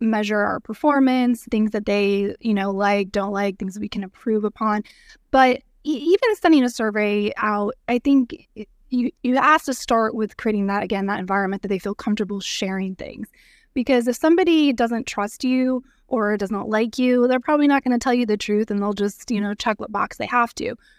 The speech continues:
So that, that is one way we measure data. The other, um, thing that we like to do is have weekly performance calls with our customers and then quarterly performance reviews. So this allows us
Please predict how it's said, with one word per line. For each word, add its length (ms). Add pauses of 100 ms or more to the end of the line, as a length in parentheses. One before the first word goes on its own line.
(100)
So 120
that, 380 (160)
that 240
is 120
one 180
way 100
we 80
measure 240
data. 480
The 200
other, 520 (100)
um, 320 (600)
thing 140
that 100
we 120
like 260
to 120
do 460 (400)
is 180
have 400 (140)
weekly 360
performance 600
calls 280
with 120
our 100
customers 680
and 200
then 100
quarterly 540
performance 580
reviews. 560 (400)
So 160
this 340
allows 680
us 400